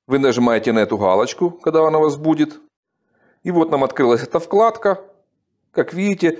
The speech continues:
свяжите канал с аккаунтом AdSense. Шаг второй. Вот это как раз и есть оно. Нажимаем «Начать». Нам предложит выбрать. У меня есть аккаунт, у меня нет аккаунта.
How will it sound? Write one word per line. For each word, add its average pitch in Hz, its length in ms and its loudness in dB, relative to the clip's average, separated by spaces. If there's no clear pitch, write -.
свяжите 156 460 0
канал 135 360 0
с 151 120 -4
аккаунтом 127 560 0
AdSense. - 720 -4
Шаг 107 280 -2
второй. 87 420 -4
Вот 208 200 0
это 170 160 0
как 131 160 -2
раз 160 320 0
и 127 80 -6
есть 110 300 0
оно. 98 120 -2
Нажимаем 110 520 0
«Начать». 95 480 -2
Нам 180 240 -2
предложит 147 600 0
выбрать. 110 580 0
У 117 60 -6
меня 120 180 4
есть 113 320 0
аккаунт, 196 440 0
у 160 40 -4
меня 120 180 2
нет 120 240 0
аккаунта. 165 800 0